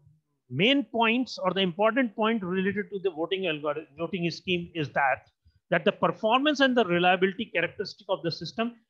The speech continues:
can be altered, can be changed by assigning the number of the votes to each replica and carefully selecting the values of R as well as the W.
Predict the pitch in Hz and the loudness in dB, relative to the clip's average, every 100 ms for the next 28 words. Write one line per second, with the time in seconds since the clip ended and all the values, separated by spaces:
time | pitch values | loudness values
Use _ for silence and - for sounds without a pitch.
0 | _ - 190 269 277 294 - 202 214 214 | _ 0 2 4 4 2 4 4 4 6
1 | 196 156 143 - _ _ _ _ _ - | 6 4 0 -8 _ _ _ _ _ -2
2 | 170 226 233 269 262 233 _ _ - 220 | 2 2 0 0 0 -4 _ _ 0 4
3 | 233 220 160 - - - _ _ _ - | 4 4 0 -6 -16 -18 _ _ _ -2
4 | 170 160 170 - 196 214 226 190 175 185 | 0 2 2 2 2 2 2 2 2 2
5 | 202 180 160 117 160 262 - - - - | 2 2 0 -2 0 0 -2 -8 -10 -12
6 | - - - _ _ _ 233 - 220 - | -10 -10 -12 _ _ _ -10 -4 -4 -2
7 | 190 208 214 208 254 320 - _ _ _ | -2 -2 -2 0 0 -2 -8 _ _ _
8 | _ _ - 220 220 - 240 247 277 302 | _ _ 0 0 0 4 4 4 4 4
9 | - 220 220 - 269 262 208 143 151 185 | 4 4 2 2 0 4 4 4 2 2
10 | 240 220 - 170 196 - - 139 165 170 | -2 -4 0 2 2 -4 -2 2 2 0
11 | - 151 127 131 147 160 233 220 143 107 | -2 -2 -2 -2 -2 -4 -8 -6 -6 -6